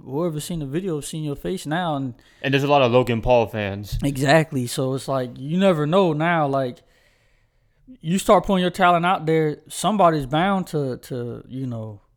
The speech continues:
Speaker 1: get a hold of it, you know, but who knows? This is just one of the,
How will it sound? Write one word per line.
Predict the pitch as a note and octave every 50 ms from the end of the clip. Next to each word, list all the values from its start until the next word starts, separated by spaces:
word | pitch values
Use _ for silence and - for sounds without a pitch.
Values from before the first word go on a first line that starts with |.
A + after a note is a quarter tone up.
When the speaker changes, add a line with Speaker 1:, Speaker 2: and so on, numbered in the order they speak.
| _ _ _ _ _ _ _ _ _ - C3
Speaker 1:
get | B2+ D3 C#3
a | B2+
hold | A#2+ C3+ D#3 F3 F3+ D#3+ C3+
of | C3 B2 A#2+
it, | B2+ B2+ - - - _ _ _
you | - A#2 A#2+ A#2+
know, | A#2+ A#2 A#2+ B2 B2
but | A2+ A#2 A#2 A2+ G#2+ _ _ _ _ _ _ - - _ _ _ _ _ _ _ _ _ _ _ _ _ _ _
who | _ - D3+ D#3
knows? | C#3+ D3 E3 D3+ C3
This | C#3 D3 - D3+
is | C#3 C3
just | C3+ C3 A#2+ D3+
one | C#3+ C#3+
of | C#3 B2
the, | A#2+ A2+ A2